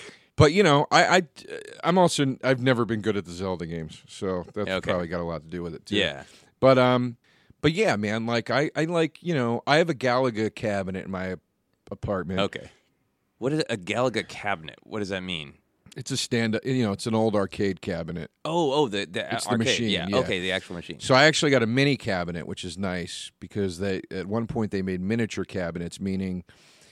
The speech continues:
Speaker 1: it's still a stand up and you stand at it and you play it, and it still has a nice big screen, but the cabinet itself is significantly smaller.
Speaker 2: Okay.
Speaker 1: So it fits very nicely in an apartment and doesn't look crazy.
Speaker 2: Yeah.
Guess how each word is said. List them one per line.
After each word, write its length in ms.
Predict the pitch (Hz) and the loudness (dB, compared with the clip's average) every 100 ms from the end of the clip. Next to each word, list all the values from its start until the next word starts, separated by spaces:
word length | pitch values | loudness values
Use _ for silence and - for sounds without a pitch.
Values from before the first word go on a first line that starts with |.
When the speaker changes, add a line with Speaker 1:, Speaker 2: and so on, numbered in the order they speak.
| _ - | _ -6
Speaker 1:
it's 160 | - | -4
still 260 | - 175 170 | 0 2 4
a 60 | |
stand 420 | 131 - 117 110 87 | 2 0 0 0 -2
up 180 | 90 101 | -4 -2
and 100 | 95 | -4
you 80 | |
stand 360 | 90 - 90 90 | -4 -4 -4 -2
at 200 | 85 87 | -2 -2
it 100 | 90 | -2
and 80 | 92 | -2
you 80 | 85 | -2
play 320 | - 104 87 | 0 0 0
it, 160 | 87 _ _ _ _ _ - | -4 _ _ _ _ _ -10
and 100 | 104 | -8
it 80 | - | -4
still 200 | - 131 | 2 2
has 100 | 110 | 2
a 40 | |
nice 180 | 110 104 | 0 -2
big 220 | - 92 | -2 -6
screen, 440 | - 120 101 85 82 | -4 -2 -2 -4 -6
but 160 | 98 - | -6 -6
the 60 | |
cabinet 460 | 90 120 117 110 92 | -6 -2 0 0 -4
itself 480 | 87 - 107 95 - | -8 -4 -2 -2 -4
is 340 | 85 87 - _ _ | -8 -8 -14 _ _
significantly 720 | - 110 92 117 - 101 - 87 | -14 -10 -4 -4 -4 -8 -8 -10
smaller. 460 | - 101 87 73 - | -10 -8 -8 -10 -4
Speaker 2:
Okay. 300 | 104 - - - | -4 -4 -14 -12
Speaker 1:
So 160 | - | -4
it 80 | 101 | -4
fits 400 | - - 120 - - | -2 0 0 0 -6
very 220 | 107 98 | -4 -4
nicely 640 | 92 92 - 95 87 90 - | -4 -6 -8 -8 -10 -12 -10
in 140 | 90 | -8
an 100 | 85 | -8
apartment 600 | 82 - 87 - 71 - 73 | -10 -8 -8 -8 -12 -16 -16
and 80 | |
doesn't 280 | 82 90 78 | -14 -12 -12
look 140 | 80 - | -14 -12
crazy. 480 | - 71 69 - _ | -12 -12 -14 -20 _
Speaker 2:
Yeah. 200 | 101 95 | -4 -4